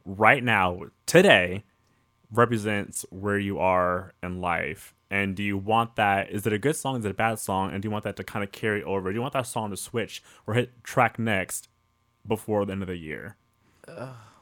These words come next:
Speaker 2: Yes, I, I can, I, I'm ready to
Speaker 1: Okay.
Speaker 2: answer this.
Speaker 1: Go ahead, Kendall.
Speaker 2: Um,
Speaker 1: Stage is yours.
Speaker 2: it's been, it's honestly my favorite song of the year. Um, and it, it, I, I
Speaker 1: Bodak Yellow?
Speaker 2: <clears throat> Ooh.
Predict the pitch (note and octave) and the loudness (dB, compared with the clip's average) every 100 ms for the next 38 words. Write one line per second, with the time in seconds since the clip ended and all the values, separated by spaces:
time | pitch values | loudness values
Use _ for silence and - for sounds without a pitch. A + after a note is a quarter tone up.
0 | _ _ _ _ - A2 G#2 - - G2 | _ _ _ _ -14 -12 -12 -14 -14 -12
1 | F#2+ G2 G#2 G#2+ D#2 F2+ D#2+ G2 G2 F#2+ | -10 -10 -10 -12 -14 -12 -10 -10 -8 -8
2 | F2+ F#2+ - _ _ _ - A2 A2+ G2 | -8 -12 -16 _ _ _ -8 -4 -2 -2
3 | A2 E2 F2+ G2 B2+ F3 C#3 - F#2 G2 | -4 -10 -12 -8 -4 -2 -2 -4 -6 -6
4 | C3 _ _ G#2 G2+ F#2 F#2 F#2 F2 A2+ | -8 _ _ -4 0 0 -2 -4 -2 -2
5 | A2 G#2 G2 F2 F#2 - - A2 - - | -2 -4 -4 -4 -4 -6 -6 -8 -8 0
6 | A2+ A2 G#2 - G2+ G2+ G2 G2 F2+ F2 | 0 0 -6 -6 0 2 2 -2 -2 -4
7 | F2 E2+ - E2 E2 C#2+ - F2+ F#2+ F2+ | -6 -6 -8 -6 -6 -10 -12 -4 -2 0
8 | F2 E2+ - _ _ - F2 D2+ D2 C#2+ | -2 -4 -14 _ _ -10 -6 -4 -6 -10
9 | D2 _ F2+ E2+ E2 - F2 _ - F2 | -16 _ -12 -10 -12 -10 -10 _ -10 -10
10 | - _ _ - D#2+ - - A2+ A2+ A2 | -12 _ _ -8 -8 -8 -2 0 0 0
11 | A#2 B2+ C#3 D3+ G#2+ - - C3 - D3+ | -2 -2 -4 -8 -12 -8 -2 -2 0 0
12 | C3 - C3+ - - - - _ - - | 0 -2 -6 -6 -20 -20 -20 _ -20 -12
13 | B2+ A2+ | -8 -8